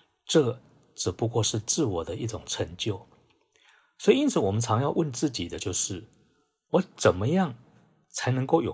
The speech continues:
贡献度，而不是我如何才有成就。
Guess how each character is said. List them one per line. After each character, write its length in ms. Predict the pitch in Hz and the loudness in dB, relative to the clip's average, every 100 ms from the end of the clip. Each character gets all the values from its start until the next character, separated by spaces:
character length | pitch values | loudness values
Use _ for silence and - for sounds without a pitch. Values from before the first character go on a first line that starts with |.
| - | 2
贡 200 | 143 123 | 2 4
献 300 | - 135 107 | 2 0 -2
度， 180 | 131 117 - _ _ _ | -4 -4 -8 _ _ _
而 120 | 120 | 0
不 220 | 120 151 151 | 2 2 0
是 280 | - 165 - | 0 -2 -2
我 200 | - 101 | 2 2
如 260 | 95 104 175 | 2 2 2
何 300 | - 101 104 | 2 0 0
才 280 | - - 110 | -2 -2 0
有 200 | 101 - | -2 -4
成 360 | - 87 85 - | -4 -4 -4 -2
就。 260 | - - | 0 0